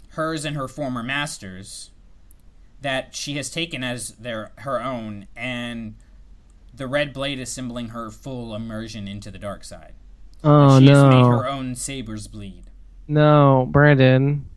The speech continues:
Speaker 2: Brandon,
Speaker 1: What?
Speaker 2: I'm so sorry. You must have blinked. You must have blinked and missed it.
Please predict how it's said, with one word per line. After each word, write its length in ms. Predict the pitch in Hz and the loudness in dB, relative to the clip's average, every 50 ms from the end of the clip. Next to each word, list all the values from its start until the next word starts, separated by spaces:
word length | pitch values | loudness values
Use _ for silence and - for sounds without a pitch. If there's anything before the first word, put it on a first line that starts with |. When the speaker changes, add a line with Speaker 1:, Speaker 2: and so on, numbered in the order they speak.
| - - | -20 -14
Speaker 2:
Brandon, 480 | - 156 165 151 127 120 123 131 135 143 | -8 -6 -4 -2 -2 0 2 2 2 2
Speaker 1:
What? 80 | - | 2
Speaker 2:
I'm 120 | 151 139 135 | 2 2 6
so 160 | - 175 165 | 6 6 6
sorry. 440 | - - 151 131 110 107 110 127 - | 6 6 6 6 6 6 4 2 0
You 180 | 151 147 151 156 | 2 2 4 4
must 200 | 165 165 - - | 4 4 4 2
have 140 | 156 139 123 | 0 2 4
blinked. 500 | 135 147 180 147 98 90 - - - - - - - - - - - - - - - - - - - - - - | 4 4 4 4 2 0 -4 -12 -16 -18 -20 -20 -20 -20 -20 -20 -20 -20 -20 -20 -20 -20 -20 -20 -20 -20 -16 -6
You 140 | - 135 139 | -2 2 4
must 180 | 147 156 - - | 4 4 4 4
have 120 | 160 135 | 2 4
blinked 240 | 120 156 160 151 - | 6 6 6 6 4
and 140 | 147 135 143 | 4 4 6
missed 240 | 160 151 - - - | 4 4 4 0 -4
it. 180 | 104 92 - | -6 -6 -6